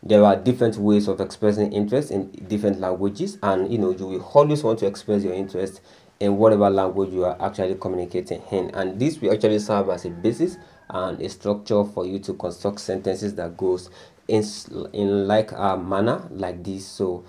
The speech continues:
you want to stick to the end of the video. So I will show you how to express interest and also how to turn a word upside down and use the other, uh, side to also express interest as well. So, uh, let's go into the video right now. So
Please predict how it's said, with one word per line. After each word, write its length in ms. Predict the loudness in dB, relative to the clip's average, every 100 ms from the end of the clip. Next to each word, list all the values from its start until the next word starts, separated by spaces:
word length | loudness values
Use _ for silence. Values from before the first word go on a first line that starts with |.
| -12
you 60 | 0
want 160 | 2 2
to 40 |
stick 220 | 0 -2
to 60 | 2
the 80 | 2
end 100 | 2
of 100 | -2
the 60 |
video. 220 | 0 0
So 140 | 2 4
I 60 |
will 140 | 2 0
show 180 | 0 0
you 140 | 0
how 180 | 2 0
to 180 | 2 -2
express 500 | -2 -4 0 0 0
interest 460 | -2 2 0 -2 -12 -12 -8
and 140 | -2
also 280 | 0 2 0
how 160 | 0 0
to 100 | -2
turn 340 | 2 6 6
a 80 | 4
word 360 | 4 4 4 0
upside 360 | -8 2 2 4
down 280 | 0 -2 -6 -20 _
and 220 | -4 -4
use 360 | 0 0 0 -2
the 160 | -4 2
other, 400 | 4 4 2 -4 -4
uh, 180 | -2 -2
side 440 | -4 -2 -2 -4
to 120 | -6
also 260 | -4 -2 -2
express 640 | -4 -8 -4 -2 -2 -4 -16 -20 _
interest 460 | 0 0 0 -4 -6
as 180 | -12 -6
well. 300 | -2 0 -2 -12 -20 -16
So, 420 | 0 2 2 -2 0
uh, 320 | 2 2 0 -8 -20 -20 -2
let's 220 | 2 2
go 240 | 4 6 6
into 220 | 4 -2
the 100 | -4
video 300 | -2 0 2
right 220 | 0 -2
now. 220 | -2 -2
So 380 | -2 0 2 0